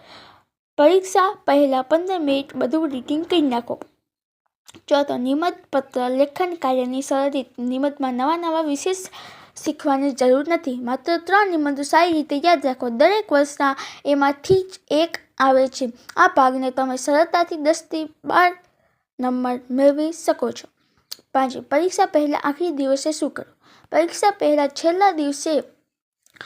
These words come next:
પુસ્તક આખું ખોલશો નહીં, એમાં ગડબડાટ થાય છે. માત્ર ત્રણ વસ્તુઓ વાંચો. એક, એમ સી ક્યુ. બે, ટૂંકા જવાબ.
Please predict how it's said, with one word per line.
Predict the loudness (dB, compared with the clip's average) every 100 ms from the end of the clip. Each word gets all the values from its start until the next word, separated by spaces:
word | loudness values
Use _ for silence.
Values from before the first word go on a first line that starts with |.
| -20 -8
પુસ્તક | -4 -4 0 -2 0
આખું | 0 0 -2
ખોલશો | -2 0 0 -2
નહીં, | -8 -8 -10 -14 _ -20 -20 _ -2
એમાં | 0 0 0
ગડબડાટ | -2 -2 0 0 0 -8
થાય | -12 -12
છે. | -16 -20 _ -4
માત્ર | 0 0 0 -2 -2
ત્રણ | -2 -2 0 2
વસ્તુઓ | 0 0 -2 0
વાંચો. | -2 -6 -12 _ 0
એક, | 2 2 -6 _
એમ | -4 -4
સી | -4 -6
ક્યુ. | -6 -4
બે, | 0 0 -2
ટૂંકા | -4 -2 2 2
જવાબ. | 4 2